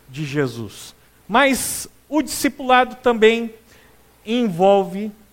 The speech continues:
uma outra característica que é a mais importante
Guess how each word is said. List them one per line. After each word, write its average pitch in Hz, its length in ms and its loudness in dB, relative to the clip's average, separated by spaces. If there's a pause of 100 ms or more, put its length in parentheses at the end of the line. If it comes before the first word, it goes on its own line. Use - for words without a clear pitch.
(360)
uma 190 280 4
outra 294 340 4
característica 233 840 -2
que 220 200 -4
é 220 40 4
a 214 100 2
mais 190 640 -2
importante 151 840 -10